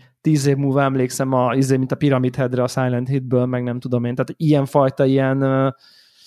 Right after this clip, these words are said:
emblematikus dolog szerintem nincsen ebbe a játékban, hanem ez egy ilyen fura, egyszerre modern, egyszerre nagyon old school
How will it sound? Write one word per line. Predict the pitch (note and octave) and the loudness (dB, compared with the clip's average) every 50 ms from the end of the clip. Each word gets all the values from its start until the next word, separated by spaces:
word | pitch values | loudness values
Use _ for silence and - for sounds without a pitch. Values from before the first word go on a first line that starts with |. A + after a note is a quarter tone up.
| - _ _ _ _ _ - - - _ _ _ _ _ | -20 _ _ _ _ _ -20 -20 -20 _ _ _ _ _
emblematikus | - D3 D3 C#3+ D3 C#3 C3+ C3 C3 - C3+ - C3 B2+ A#2+ | 0 0 2 4 4 4 2 2 0 0 -2 -2 -2 -2 0
dolog | B2+ B2 B2 B2 - | 2 2 2 2 0
szerintem | - B2+ B2+ B2+ C3+ C3 | -4 -8 -6 -6 -4 -4
nincsen | C3 C#3 C3+ B2+ - B2+ A#2 | -2 -4 -4 -4 -4 -4 -4
ebbe | A#2 A2+ G#2+ - | -6 -6 -6 -8
a | B2+ | -8
játékban, | A#2+ A2 - - B2 A#2 A2+ A#2 A#2 A#2+ C3 | -8 -8 -10 -10 -10 -10 -6 -4 -4 -4 -2
hanem | C#3 C#3+ C#3+ C#3+ C#3 C#3+ | -2 -2 -2 -2 -2 0
ez | C#3+ C#3 C#3+ | -2 0 0
egy | C#3+ C3+ C#3 | -2 -2 -2
ilyen | D3 C#3+ C#3 C3+ C#3 C3+ - _ _ _ _ _ | 0 0 2 0 0 -2 -6 _ _ _ _ _
fura, | _ _ _ _ - F3 D#3 C#3 C3 B2+ B2 A#2+ A#2+ - - _ _ _ _ _ _ _ _ _ _ _ _ - | _ _ _ _ -2 2 2 4 4 4 4 4 2 0 -4 _ _ _ _ _ _ _ _ _ _ _ _ -8
egyszerre | - C#3+ C#3+ - - - D3 C3 A#2+ C3 C3 | -4 -4 -4 -4 -2 -2 -2 0 0 0 0
modern, | C3+ C3+ C3 B2 C3+ A#2+ A#2+ A#2+ A#2+ | 2 0 0 2 2 2 2 2 0
egyszerre | B2+ A#2+ A2+ - - - B2+ B2+ B2 B2 | -2 -2 -2 -4 -2 0 0 2 2 2
nagyon | B2 B2+ B2 B2+ B2 A#2+ | 0 0 2 2 0 0
old | A#2 A#2 A#2 - | 0 0 -2 -4
school | - - - - B2+ B2 B2 B2 A#2+ B2 | -6 -12 -12 -8 -6 -2 0 0 0 0